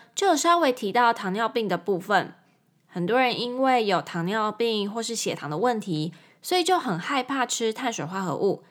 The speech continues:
甚至是完全都不碰。其实这样啊，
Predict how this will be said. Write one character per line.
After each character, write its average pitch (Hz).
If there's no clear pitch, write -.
甚 269
至 262
是 262
完 180
全 180
都 202
不 170
碰。 -
其 -
实 208
这 247
样 226
啊， 185